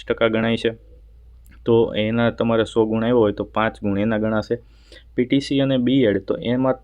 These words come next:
જો તમારે સો, અ, ગુણ આવ્યા હોય તો એના પચીસ ટકા ગણાય, એટલે અહીંયા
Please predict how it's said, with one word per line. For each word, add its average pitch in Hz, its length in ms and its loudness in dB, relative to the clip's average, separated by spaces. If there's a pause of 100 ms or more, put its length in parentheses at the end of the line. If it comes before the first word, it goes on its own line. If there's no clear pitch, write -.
જો 117 120 2
તમારે 120 440 2 (220)
સો, 123 260 4 (280)
અ, - 40 -18 (540)
ગુણ 113 200 0
આવ્યા 123 220 4
હોય 98 220 2
તો 104 120 -2
એના 113 120 0
પચીસ - 420 -6
ટકા 101 180 0
ગણાય, 98 300 0
એટલે 101 200 -2
અહીંયા 107 320 -2